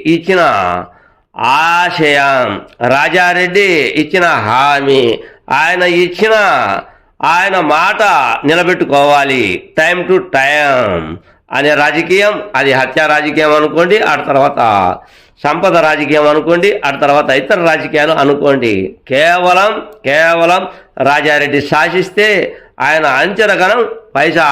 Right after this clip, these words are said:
ఆశించకుండా వాళ్ళ ఇళ్లల్లో తిని, వాళ్ళ ఇళ్లల్లో బతికి, వాళ్ళ ఇళ్లల్లోనే కూడు కట్టుకొని, గూడు కట్టుకొని శాసించిన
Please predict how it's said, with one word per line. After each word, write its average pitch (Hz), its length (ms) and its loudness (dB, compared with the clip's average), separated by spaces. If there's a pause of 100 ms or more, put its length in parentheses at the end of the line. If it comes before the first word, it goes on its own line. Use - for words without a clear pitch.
ఆశించకుండా 175 640 0 (580)
వాళ్ళ 151 180 0 (140)
ఇళ్లల్లో 185 340 2 (140)
తిని, 175 300 2 (320)
వాళ్ళ 165 160 2 (140)
ఇళ్లల్లో 185 340 2 (140)
బతికి, 175 420 0 (480)
వాళ్ళ 214 260 2 (220)
ఇళ్లల్లోనే 190 680 2 (460)
కూడు 180 320 2
కట్టుకొని, 180 380 0 (120)
గూడు 165 240 4
కట్టుకొని 185 480 0 (840)
శాసించిన 147 600 0